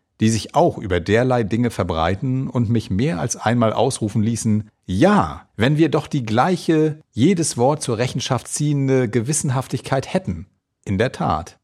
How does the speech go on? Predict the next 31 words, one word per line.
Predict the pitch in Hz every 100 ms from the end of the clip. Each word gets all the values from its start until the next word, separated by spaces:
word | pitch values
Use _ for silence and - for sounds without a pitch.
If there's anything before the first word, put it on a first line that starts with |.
| _
wir | 110 101
haben | 117 151
nur | 143 131
ganz | 104 165 -
wenige | 135 156 131 123
Schriftsteller, | - 147 - - 82 85 110 139 _ -
die | 107 92
wie | 160
die | 160 147
Goncourts | 131 113 - 143 -
verfahren. | 147 - 170 156 90 78 82 - _
Und | - 113
unter | 165 170 120
diesen | 104 170 196 160
wenigen | 156 135 87 92 90
steht | - 107
Storm | - - 117 143 151 -
oben | 135 127 123 -
an. | 85 76 - _ _
Er | - 98
ließ | 175 -
das | 127 -
zunächst | - 104 113 131 -
schnell | - 110 170 120
geschriebene | 95 - 85 82 110 117 92
wochenlang | 143 185 143 147 110
ruhen | 123 113 80 78 - _ _
und | - 107
nun | 117 170 208
erst | - 147 -
begann, | 117 92 85 113 147 160